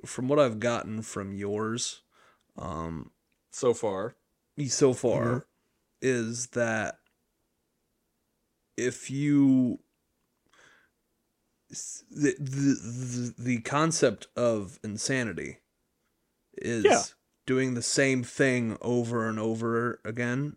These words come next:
Speaker 2: Mm-hmm.
Speaker 1: expecting different results. You've basically forced an artificial intelligence to do the same thing over and over and over again to the point that they're just spewing out nonsense.
Speaker 2: Yeah.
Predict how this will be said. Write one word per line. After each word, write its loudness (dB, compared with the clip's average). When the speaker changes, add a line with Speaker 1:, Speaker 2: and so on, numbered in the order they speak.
Speaker 2:
Mm-hmm. 2
Speaker 1:
expecting 2
different -6
results. -4
You've 0
basically 6
forced 4
an -2
artificial 4
intelligence 2
to -2
do 4
the -2
same 0
thing -2
over 10
and 4
over 4
and -2
over 0
again -4
to 2
the 2
point 2
that 2
they're 6
just 0
spewing 6
out 4
nonsense. -4
Speaker 2:
Yeah. 4